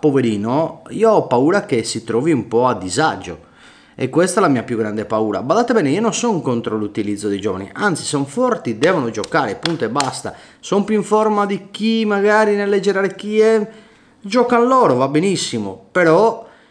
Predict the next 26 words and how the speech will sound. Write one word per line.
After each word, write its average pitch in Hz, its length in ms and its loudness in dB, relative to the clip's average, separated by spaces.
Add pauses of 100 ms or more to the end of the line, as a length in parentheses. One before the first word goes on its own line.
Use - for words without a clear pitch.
(320)
i, 180 240 -2
ai 175 180 0
giovani 165 380 2
devi 143 160 2
dargli 131 280 0
un 165 140 -2
po' 135 220 -2
di 127 340 -8
struttura, - 880 -8
perché - 400 -4
o 170 100 -2
sono 196 220 -2
dei 175 120 4
fenomeni 156 520 0
che 117 120 -6
riescono 120 440 -2
anche 117 480 -4 (420)
nell'anarchia 123 920 0
ad 104 160 -10
emergere, 117 560 -4
a 98 40 -10
tirar 107 240 -6
fuori 117 220 -4
dei 107 100 0
valori 107 280 0
importanti, 123 960 -2